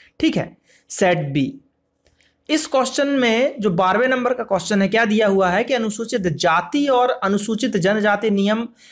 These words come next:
उन्नीस सौ पंचानवे की निम्नलिखित में से किस धारा के अंतर्गत वार्षिक रिपोर्ट के लिए सामग्री का उपबंध किया गया है। अब ये क्वेश्चन जो है क्या कर दिया, आयोग ने इसको हटा दिया भाई। क्यों हटा दिया,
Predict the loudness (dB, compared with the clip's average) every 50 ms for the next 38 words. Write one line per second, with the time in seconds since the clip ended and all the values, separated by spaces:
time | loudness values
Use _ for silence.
0 | -20 _ _ _ 2 4 4 4 4 4 2 0 -2 -2 -2 -2 0 0 0 0
1 | 0 0 0 2 2 2 2 0 0 0 0 0 0 -2 -6 -12 _ _ _ _
2 | _ _ _ _ _ _ _ _ _ _ _ 0 2 4 4 2 2 -2 -4 0
3 | 2 2 4 4 2 2 2 0 0 0 -2 -2 -2 -4 -2 -2 0 0 0 0
4 | 0 0 -2 -2 -2 -2 -2 -2 -2 0 0 0 0 0 0 -2 -4 -2 -2 -2
5 | -2 -2 -2 -2 0 -2 0 0 0 0 0 0 0 0 0 0 0 0 2 2
6 | 0 -2 -2 -4 -4 -2 0 0 0 0 -2 -2 -2 -2 -2 -2 -2 -2 -4 -6
7 | -6 -6 -8 -10 _ _ _ _ _ _ _ _ _ _ _ _ _ _ _ _
8 | _ _ _ _ _ _ _ _ _ _ _ _ -2 0 2 2 2 4 4 4
9 | 2 2 2 2 2 2 0 0 0 0 2 2 2 2 2 2 2 2 0 0
10 | 0 0 0 0 0 0 0 2 2 2 2 2 0 0 -2 -2 -4 -2 -2 -2
11 | -2 -2 -2 -2 0 0 0 0 0 -2 -2 -4 -6 -12 -18 -20 _ _ _ _
12 | _ _ -20 _ _ _ -2 0 2 2 2 2 2 2 2 2 2 0 0 -2